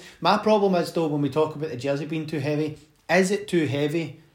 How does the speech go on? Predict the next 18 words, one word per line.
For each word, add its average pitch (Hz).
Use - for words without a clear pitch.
for 131
Ryan 131
Kent, 139
who 135
we 131
just 127
spent 131
seven 131
and 127
a -
half 123
million 131
on, 135
our 123
second 160
most 151
expensive 143
signing 147